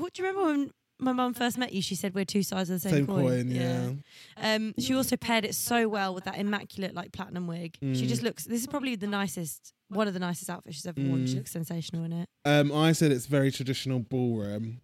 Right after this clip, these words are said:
Speaker 2: but with tech involved, obviously with the lighting. And I do agree with Annie. It's very, um, beautiful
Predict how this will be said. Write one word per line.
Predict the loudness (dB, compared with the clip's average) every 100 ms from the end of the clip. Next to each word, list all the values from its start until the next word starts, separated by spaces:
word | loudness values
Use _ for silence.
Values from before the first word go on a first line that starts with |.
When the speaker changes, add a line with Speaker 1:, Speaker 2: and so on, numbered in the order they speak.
| -10
Speaker 2:
but | -6 -4
with | -4 -6
tech | -6 -6 -8
involved, | -8 -4 -4 -4
obviously | -6 -6 -8
with | -4
the | -2
lighting. | -2 -2 -4 -6 -8 -12 _ _ -6
And | -2
I | 0
do | 0 0 0
agree | 0 -2
with | -4 -4
Annie. | -6 -6
It's | -8 -10 -10 -10
very, | -4 -2 0 0 0 0 -2 -6 _ _ _ _ _ _ _
um, | -4 -4 -4 -4 -8 -12 _ _ _ _ _ _ _ _ _ _ _ _ _ _ _
beautiful | 0 0 -2 -8 -8